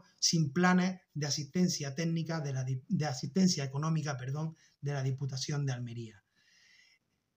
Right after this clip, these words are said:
De la manera más cordial posible, desde Garrucha para la Gente le solicitamos a la alcaldesa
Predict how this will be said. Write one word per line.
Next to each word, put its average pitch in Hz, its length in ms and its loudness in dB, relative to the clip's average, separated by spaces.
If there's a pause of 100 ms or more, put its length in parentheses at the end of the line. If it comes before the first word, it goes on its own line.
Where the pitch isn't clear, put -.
(120)
De 170 80 2
la 175 140 6
manera 196 320 6
más 254 140 2
cordial 185 540 4
posible, 156 680 2 (400)
desde 151 240 -2
Garrucha 175 400 0
para 190 140 4
la 170 80 0
Gente 180 340 4
le 151 80 0
solicitamos 147 760 2
a 139 80 -4
la 135 120 0
alcaldesa 131 720 0